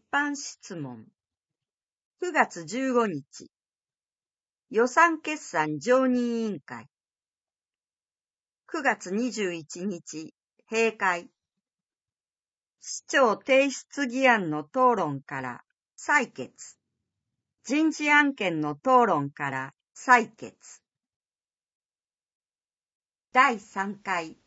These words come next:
九月定例会。八月二十八日から九月二十一日、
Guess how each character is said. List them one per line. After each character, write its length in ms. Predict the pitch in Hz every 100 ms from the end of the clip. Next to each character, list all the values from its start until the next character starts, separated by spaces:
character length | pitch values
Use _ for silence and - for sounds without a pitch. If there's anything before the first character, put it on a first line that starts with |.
| _ _ _ _ _
九 160 | - 294
月 360 | 226 147 - _
定 260 | 247 233 233
例 200 | 226 180
会。 380 | - 131 123 - _ _ _ _ _ _ _ _ _ _ _ -
八 280 | 226 233 311
月 280 | 311 311 285
二 200 | 294 262
十 200 | 196 175
八 360 | 185 185 226
日 340 | 214 208 - -
か 160 | 151
ら 220 | 131 123 - _ _ _ _ _
九 160 | 320
月 300 | 285 233 -
二 220 | 185 233
十 240 | 196 180 151
一 320 | 139 143 160
日、 560 | 165 156 147 143 143